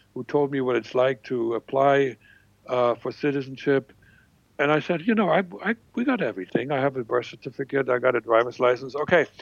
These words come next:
so we got married, and we go to, uh, we apply, um, for for her citizenship and immigration, and it worked. And so here's another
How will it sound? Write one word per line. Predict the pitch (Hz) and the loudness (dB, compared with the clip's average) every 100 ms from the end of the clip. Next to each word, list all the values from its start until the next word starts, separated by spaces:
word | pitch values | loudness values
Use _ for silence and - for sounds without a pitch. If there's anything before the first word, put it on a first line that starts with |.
| - - | -18 -4
so | 156 | 2
we | 175 | 4
got | 170 151 | 4 4
married, | 147 185 240 - _ _ _ _ _ _ 151 | 2 2 -2 -8 _ _ _ _ _ _ -10
and | 151 | -6
we | 147 | 0
go | 147 156 | 2 2
to, | 147 160 151 147 143 - - | 0 -4 -4 -4 -8 -16 -10
uh, | 139 135 117 120 127 | -6 -6 -8 -20 -12
we | 143 | -10
apply, | 143 143 139 151 135 _ _ _ _ _ _ - | -6 0 0 0 -4 _ _ _ _ _ _ -2
um, | 127 123 120 - _ _ _ _ _ _ _ _ _ | 0 -2 -6 -20 _ _ _ _ _ _ _ _ _
for | - 123 131 _ - _ | -2 -2 -2 _ -20 _
for | - 131 | -6 -2
her | 127 | -2
citizenship | - 151 151 156 170 151 | -2 -6 -6 -4 -4 -4
and | 147 | -4
immigration, | 147 143 123 131 156 185 185 - _ _ _ _ _ _ _ _ _ _ - | -4 -4 -2 -2 -2 -4 -8 -10 _ _ _ _ _ _ _ _ _ _ -6
and | 143 175 | 0 2
it | 185 | 4
worked. | 226 202 - - _ _ _ _ _ - | 4 4 -2 -20 _ _ _ _ _ -2
And | 143 151 151 143 | 2 2 0 -10
so | - 165 160 151 - - - - - - | -4 -2 0 -4 -8 -20 -20 -20 -20 -12
here's | 175 180 175 151 | -6 -4 -4 -6
another | 156 160 165 165 165 160 147 | -10 -2 0 2 2 0 -4